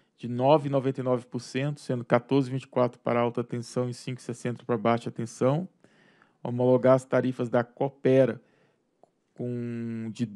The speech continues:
efeito médio de dez e setenta e nove, sendo quatorze e vinte e sete para alta tensão e cinco e vinte e um para baixa tensão. Homologar a segunda revisão tarifária da Sertrel,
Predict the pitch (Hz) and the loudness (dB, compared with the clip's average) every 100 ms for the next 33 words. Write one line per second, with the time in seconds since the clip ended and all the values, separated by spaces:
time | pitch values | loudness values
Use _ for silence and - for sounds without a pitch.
0 | - - 120 127 127 123 123 113 113 107 | -4 -2 0 0 0 0 0 0 -4 2
1 | 127 135 131 131 127 120 123 117 131 139 | 6 4 2 -6 -4 -6 -4 -4 -2 -4
2 | 139 127 117 120 117 - 139 139 131 127 | -6 -10 -8 -6 -6 -2 -2 -2 -6 -10
3 | 127 - 127 123 120 - 117 117 117 123 | -12 -6 0 0 -2 -6 -4 -4 -6 -8
4 | 120 - 120 117 - 127 120 120 - 120 | -10 -8 -10 -10 -12 -14 -12 -12 -10 -10
5 | 117 113 113 113 - - 113 - 120 151 | -6 -2 -2 -2 -4 -10 -10 -4 -2 -2
6 | 180 _ _ _ _ _ _ _ _ _ | -6 _ _ _ _ _ _ _ _ _
7 | _ _ _ _ _ _ - 113 123 127 | _ _ _ _ _ _ -10 -4 2 4
8 | 123 120 131 135 131 127 123 120 120 - | 4 6 8 8 8 6 4 2 0 -2
9 | 117 113 - 120 135 135 120 131 123 127 | -2 -4 -6 -6 0 2 2 0 0 0
10 | 127 - 123 123 117 120 - - - 127 | 0 0 2 2 0 -2 -4 -6 0 0
11 | - - 123 135 151 151 | -2 2 6 8 6 0